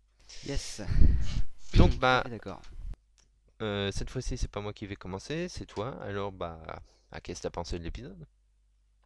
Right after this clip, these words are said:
Speaker 1: Je l'ai trouvé bien, mais je l'ai trouvé un tantinet triste quand même.
Speaker 2: Ah oui, ça oui, il l'est. Ouais, ouais, mais, euh,
Speaker 1: Parce que finalement, euh, personne n'est vraiment gagnant ou perdant dans cet épisode. Enfin,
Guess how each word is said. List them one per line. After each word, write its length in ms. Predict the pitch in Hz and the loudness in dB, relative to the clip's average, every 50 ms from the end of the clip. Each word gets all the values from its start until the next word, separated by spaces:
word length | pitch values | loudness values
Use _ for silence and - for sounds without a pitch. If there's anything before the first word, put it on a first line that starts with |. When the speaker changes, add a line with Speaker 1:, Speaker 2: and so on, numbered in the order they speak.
| _ _ _ _ _ _ _ _ - - - - - - - - - - - - - - - - - - | _ _ _ _ _ _ _ _ -20 -20 -20 -20 -20 -20 -20 -20 -20 -20 -20 -20 -20 -20 -20 -20 -20 -20
Speaker 1:
Je 100 | 131 - | -18 -18
l'ai 100 | - - - | -18 -14 -12
trouvé 340 | - - 165 160 170 180 | -10 -10 -6 -4 -4 -4
bien, 280 | 165 151 175 220 247 254 | -4 -4 -6 -6 -6 -6
mais 120 | 269 254 214 | -6 -8 -6
je 60 | 190 | -8
l'ai 60 | 202 | -10
trouvé 300 | - - - 208 190 208 | -10 -10 -10 -10 -8 -8
un 100 | 214 214 | -8 -8
tantinet 380 | - - 220 - - - 214 190 | -8 -10 -8 -8 -6 -8 -8 -8
triste 300 | - - - 139 - - - | -10 -8 -6 -6 -6 -6 -6
quand 80 | 127 | -6
même. 300 | 120 117 113 110 104 101 - - - - - - - - - - - - | -6 -6 -6 -6 -8 -8 -8 -8 -6 -6 -6 -8 -8 -10 -12 -14 -10 -10
Speaker 2:
Ah 60 | 92 92 | -6 -4
oui, 120 | 123 139 | -2 -4
ça 220 | 131 - - 120 131 | -4 -4 -8 -8 -8
oui, 200 | 139 135 120 98 | -8 -10 -10 -10
il 100 | 90 95 | -10 -10
l'est. 160 | 95 95 95 - - - - - - - - _ - | -10 -12 -12 -16 -18 -20 -20 -20 -20 -20 -20 _ -12
Ouais, 60 | - 127 | -10 -10
ouais, 160 | 120 117 117 | -10 -10 -12
mais, 280 | 113 95 85 87 - - - - - - 104 - - - - - - - - - - - | -12 -10 -10 -10 -10 -10 -14 -20 -20 -20 -20 -20 -20 -20 -20 -20 -20 -20 -20 -20 -14 -8
euh, 760 | 82 87 92 95 95 95 92 92 92 95 92 92 92 90 87 | -6 -4 -2 -2 -2 -2 -2 -2 -4 -4 -4 -4 -6 -6 -8
Speaker 1:
Parce 120 | - - - | -10 -10 -10
que 100 | 139 143 | -10 -10
finalement, 680 | - - 160 160 160 160 165 180 190 190 180 175 165 147 | -8 -6 -4 -4 -2 -2 -2 -2 -2 -2 -4 -6 -6 -8
euh, 160 | 135 131 123 - - - _ _ | -10 -12 -14 -16 -20 -20 _ _
personne 360 | - 143 - - - 147 143 139 | -12 -10 -8 -8 -8 -6 -6 -6
n'est 100 | 131 127 | -6 -6
vraiment 300 | 123 127 131 135 131 131 | -6 -6 -6 -6 -8 -6
gagnant 580 | 117 131 135 135 127 127 120 120 120 123 123 | -6 -6 -6 -6 -6 -6 -6 -6 -8 -8 -10
ou 100 | 120 113 | -10 -12
perdant 320 | - - 123 110 113 117 113 | -10 -10 -10 -10 -8 -10 -10
dans 120 | 110 107 | -10 -10
cet 100 | - - | -12 -14
épisode. 400 | 104 - - 101 101 107 107 104 - | -16 -16 -14 -12 -10 -10 -10 -10 -12
Enfin, 360 | - 101 98 95 92 92 90 | -12 -12 -12 -10 -12 -14 -14